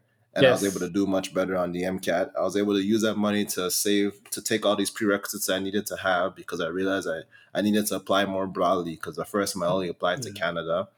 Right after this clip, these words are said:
Speaker 3: Wow.
Speaker 1: And I think
Speaker 2: Yes.
Speaker 1: these are just some, these are just some setbacks I probably could have avoided if I had somebody to tell me or instruct me
Speaker 2: Yeah.
Speaker 1: about the
Speaker 2: A, a
Speaker 1: application
Speaker 2: mentor.
Speaker 1: process.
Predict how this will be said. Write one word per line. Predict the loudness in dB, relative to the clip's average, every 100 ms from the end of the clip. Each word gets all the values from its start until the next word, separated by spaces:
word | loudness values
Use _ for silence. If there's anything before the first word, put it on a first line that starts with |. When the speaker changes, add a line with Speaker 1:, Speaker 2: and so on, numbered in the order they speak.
| _ _ _
Speaker 3:
Wow. | -6 4
Speaker 1:
And |
I | 8
think | 8
Speaker 2:
Yes. | 8
Speaker 1:
these | 6
are | 6
just | 4
some, | 4 2 2
these | 2
are | 4
just | 4
some | 2 0 -2 0
setbacks | 2 4 4 4 2
I |
probably | 2 4 4
could | 2 0
have |
avoided | 2 2 2 2
if | 0
I | 0
had | 2 2 2
somebody | -2 -2 -2 -2 -2 -4 -8 _ _
to | -8
tell | 0 2 2
me | 2 0
or | -2 -2 -6 _ _
instruct | -2 2 2 4
me | 4
Speaker 2:
Yeah. | 4
Speaker 1:
about | 4 2 2
the | 0
Speaker 2:
A, |
a | 0
Speaker 1:
application | -2 0 4 4 6 6
Speaker 2:
mentor. | 6 6
Speaker 1:
process. | 6 6 4 -4 -8